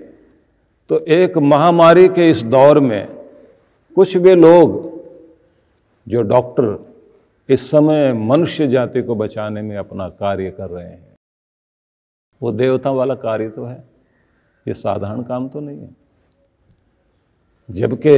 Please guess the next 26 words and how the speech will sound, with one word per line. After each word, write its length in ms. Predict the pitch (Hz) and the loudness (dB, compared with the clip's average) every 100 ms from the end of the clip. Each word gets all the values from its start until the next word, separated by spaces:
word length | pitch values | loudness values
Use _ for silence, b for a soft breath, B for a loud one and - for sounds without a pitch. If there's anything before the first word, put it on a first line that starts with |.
| 123 - | 4 -2
अच्छे 320 | - - - 175 | -6 -6 -2 2
बुरे 340 | 165 175 175 160 - - - - | 4 4 4 0 -4 -14 -20 -20
हर 200 | - 147 | -4 -2
क्षेत्र 1200 | - - - - _ _ _ _ - 139 139 151 147 | -2 -6 -20 -20 _ _ _ _ -4 0 0 2 0
में, 360 | 143 107 95 - | 0 -2 -10 -6
हर 160 | 131 | -4
पेशे 420 | - 135 139 - | -2 2 0 0
में, 160 | 147 151 | -4 -4
हर 180 | 131 151 | -2 -2
व्यवसाय 460 | 135 123 107 117 | -2 -4 -8 -8
में 140 | 113 113 | -6 -6
लोग 200 | 101 95 | -8 -10
होते 300 | 87 - 90 | -14 -16 -20
हैं। 120 | 82 _ _ _ _ _ _ _ _ _ _ - | -20 _ _ _ _ _ _ _ _ _ _ -10
एक 180 | 101 - | -8 -6
समय 280 | 123 120 | -8 -4
ऐसा 300 | 123 127 135 | -4 -4 -2
आ 160 | 147 143 | -2 0
गया 200 | 143 151 | 0 -2
था, 140 | 151 | -2
लोग 280 | 143 143 139 | -2 -2 -2
कहने 220 | 135 135 | -4 -4
लग 200 | 139 135 | -2 -2
गए 180 | 117 135 | -2 -4
थे 280 | 131 127 117 | -4 -6 -6
कि 540 | - 107 98 95 - | -6 -8 -8 -10 -16